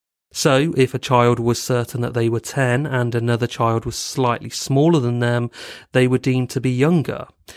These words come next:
And it was often this height range that was used when determining a child's age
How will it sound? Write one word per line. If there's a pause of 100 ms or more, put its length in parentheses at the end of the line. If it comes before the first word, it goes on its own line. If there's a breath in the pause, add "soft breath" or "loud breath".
(240 loud breath)
And
it
was
often
this
height
range
that
was
used
when
determining
a
child's
age